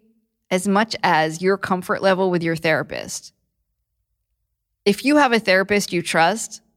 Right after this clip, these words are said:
you'll probably get better regardless of the type of therapy that the therapist uses.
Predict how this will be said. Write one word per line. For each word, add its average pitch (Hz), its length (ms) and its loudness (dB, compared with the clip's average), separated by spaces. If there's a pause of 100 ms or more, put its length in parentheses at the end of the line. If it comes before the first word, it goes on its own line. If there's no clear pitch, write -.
(280)
you'll 208 100 -2
probably 208 400 0
get 165 180 2
better 170 460 2
regardless 190 760 0
of 180 140 -6
the 175 80 -4
type 170 300 -4
of 165 140 -10
therapy 170 560 0
that 156 180 -4
the 165 80 -2
therapist 156 480 -4
uses. 107 480 -6